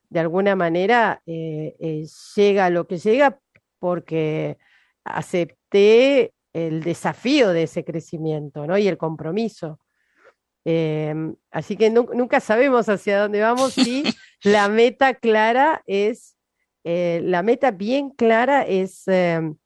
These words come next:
Speaker 1: esto que siempre se dice en el aire, lo dice el locutor cientos de veces, ¿no? Eh, vibración de la nueva conciencia, em,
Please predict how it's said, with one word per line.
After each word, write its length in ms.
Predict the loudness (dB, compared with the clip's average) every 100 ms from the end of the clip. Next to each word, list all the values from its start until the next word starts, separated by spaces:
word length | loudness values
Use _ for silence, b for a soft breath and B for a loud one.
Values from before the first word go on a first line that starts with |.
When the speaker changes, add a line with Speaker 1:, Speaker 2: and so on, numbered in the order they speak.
| _ _ _ _ _ _ _ _ -2
Speaker 1:
esto 280 | 0 2 0
que 160 | 0
siempre 560 | -6 _ -2 -2 0 -4
se 220 | -2 -2
dice 320 | -4 -2 -2
en 80 | 0
el 160 | 2 2
aire, 320 | 4 2 0
lo 100 | -2
dice 260 | -6 -2
el 80 | -2
locutor 480 | -2 -6 -4 -2 -2
cientos 400 | -4 -6 -4 -6
de 80 | 0
veces, 440 | 0 0 -2 -6
¿no? 340 | -4 -2 -2 -4 b b b b -10
Eh, 240 | -8 -6
vibración 720 | -6 -6 -4 -4 -4 -2 0
de 80 | 0
la 120 | -2
nueva 280 | -4 -4 -6
conciencia, 1200 | -6 -10 -10 0 2 4 2 -2 -6 -4 -4 -4 -8 b b b -6
em, 920 | -2 0 0 -2 -4 -6 -6 -8 -12